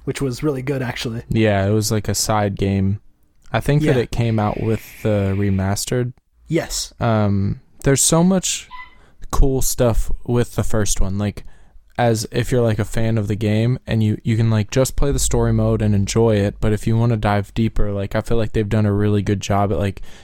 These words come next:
Speaker 2: creating this, like, um, atmosphere around the game. Like, I even own the, I'm a huge, like, record collector, and they made, like, f-, they pressed, uh, the soundtrack to vinyl,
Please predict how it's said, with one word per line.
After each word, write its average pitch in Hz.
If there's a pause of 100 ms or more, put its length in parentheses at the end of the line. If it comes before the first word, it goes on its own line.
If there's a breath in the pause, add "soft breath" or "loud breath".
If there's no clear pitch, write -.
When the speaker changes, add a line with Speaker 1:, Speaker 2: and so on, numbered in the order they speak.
(120)
Speaker 2:
creating 107
this, 104
like, 98 (560 loud breath)
um, 98
atmosphere 107
around 107
the 101
game. 107
Like, 107
I 110
even 110 (400 soft breath)
own 110
the, 98 (760)
I'm 113
a 110
huge, 131
like, 110
record 104
collector, 127
and 110
they 104
made, 104
like, 101 (100)
f-, - (140)
they 107
pressed, -
uh, 95 (320)
the 107
soundtrack 104
to 117
vinyl, 101